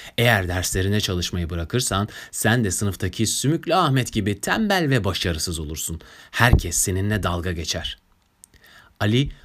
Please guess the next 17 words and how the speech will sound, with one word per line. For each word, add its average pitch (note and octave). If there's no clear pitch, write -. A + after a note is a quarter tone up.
o C#3+
gün G2+
bu C#3+
bilgiyi A2
kaydetti F#2
ve G2
kendine G#2
dedi G2
ki, G2+
"Hata F3+
yapma F3
şansım D3
yok. G2+
Ömrümün A#2
sonuna G#2+
kadar G#2
ya A#2+